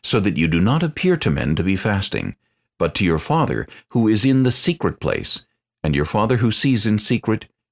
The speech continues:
will reward you openly. Do not lay up for yourselves treasures on earth, where moth and rust destroy,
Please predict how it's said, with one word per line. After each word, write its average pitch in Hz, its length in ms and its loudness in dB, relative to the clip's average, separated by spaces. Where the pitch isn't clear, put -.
will 95 100 4
reward 85 420 2
you 73 200 -2
openly. 62 560 -4
Do 151 200 2
not 175 240 2
lay 123 180 4
up 120 100 -2
for 104 140 0
yourselves 90 480 0
treasures 78 460 -2
on 69 180 -2
earth, 78 400 -2
where 78 140 -2
moth 87 420 0
and 65 180 -2
rust 104 300 -2
destroy, 69 640 -2